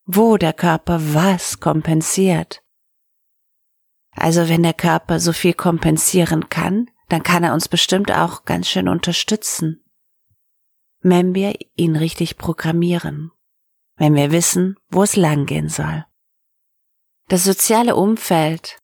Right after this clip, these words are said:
prägt uns natürlich. Welche Erscheinung hat unser Körper zu repräsentieren? Die ganze Hochglanzzeitschriften, die wundervollen Videos, Photoshop,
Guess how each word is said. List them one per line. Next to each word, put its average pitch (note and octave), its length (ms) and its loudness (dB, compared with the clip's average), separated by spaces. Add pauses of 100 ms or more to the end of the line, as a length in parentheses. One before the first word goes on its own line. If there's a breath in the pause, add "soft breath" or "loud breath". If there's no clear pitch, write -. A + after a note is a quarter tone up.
(140)
prägt F#3+ 400 0
uns E3+ 240 0
natürlich. - 760 -6 (640)
Welche A3 320 0
Erscheinung F#3 840 0 (920)
hat - 160 -2
unser E3+ 300 0
Körper E3+ 480 0
zu F3+ 180 0
repräsentieren? E3 1120 -2 (520)
Die D#3+ 80 -6
ganze D#3+ 400 0
Hochglanzzeitschriften, E3+ 1600 -2 (600)
die E3 100 0
wundervollen D#3 680 0
Videos, F3 760 -2 (760)
Photoshop, G3 920 -2